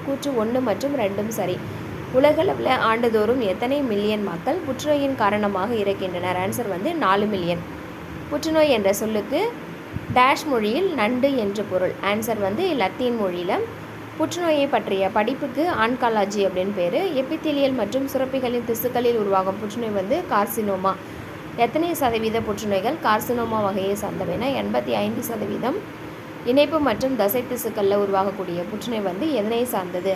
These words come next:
ஆன்சர் வந்து சார்கோமா. எத்தனை சதவீத புற்றுநோய்கள் சார்கோமா வகையை சார்ந்தவை? ஆன்சர் வந்து ஒரு சதவிகிதம்.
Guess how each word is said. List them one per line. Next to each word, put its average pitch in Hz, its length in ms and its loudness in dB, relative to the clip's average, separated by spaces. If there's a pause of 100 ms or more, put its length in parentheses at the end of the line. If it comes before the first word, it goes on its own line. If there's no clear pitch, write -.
ஆன்சர் 226 240 -2
வந்து 196 260 -2 (120)
சார்கோமா. 214 580 0 (720)
எத்தனை 302 380 4
சதவீத 233 480 2
புற்றுநோய்கள் 208 560 0 (100)
சார்கோமா 233 560 4
வகையை 190 360 2
சார்ந்தவை? 180 400 -2
ஆன்சர் 240 380 -2
வந்து 233 400 0
ஒரு 262 200 2
சதவிகிதம். 202 560 -2